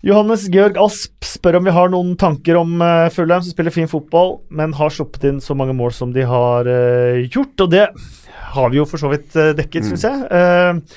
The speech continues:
Speaker 1: Amund Rotmo Slappgård hadde, eh, et, eh, helt, eh, valid innspill etter forrige podcast. Jeg er fast podcastlytter, men fokuset i, i hermetegn, hyllesten av John Terry var håpløs. Oppramsing av negative hendelser,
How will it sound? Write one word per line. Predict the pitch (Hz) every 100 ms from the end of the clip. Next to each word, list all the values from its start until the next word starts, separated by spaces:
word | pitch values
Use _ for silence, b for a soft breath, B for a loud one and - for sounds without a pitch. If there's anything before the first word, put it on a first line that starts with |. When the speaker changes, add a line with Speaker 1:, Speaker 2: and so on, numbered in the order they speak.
| B B B
Speaker 1:
Amund | - 240 175 220 233
Rotmo | 240 180 - - 185 208 208
Slappgård | - 190 170 - 214 240
hadde, | 220 147 139 190 - _
eh, | 143 147 151 151 156 190
et, | 185 - -
eh, | 196 180 151 147 - - - 160
helt, | 139 226 311 - _ - -
eh, | 208 208
valid | 208 185 196
innspill | 196 160 - - 175 185
etter | - - 175
forrige | 165 143 127 151
podcast. | 131 - 302 - - - b b b b b
Jeg | 202
er |
fast | 190 226 -
podcastlytter, | 214 202 196 190 196 214
men | 202
fokuset | 196 160 147 170 - 196 -
i, | 170 190 185 B B B B
i | -
hermetegn, | 147 170 131 147 180 185
hyllesten | - 240 165 139 147 - 190
av | 170 160
John | 151 160
Terry | 160 151
var | 151 156
håpløs. | - 226 131 - 202 240 - b b -
Oppramsing | - 214 196 180 185 208
av | 190 175
negative | 170 151 151 165
hendelser, | 165 156 135 127 190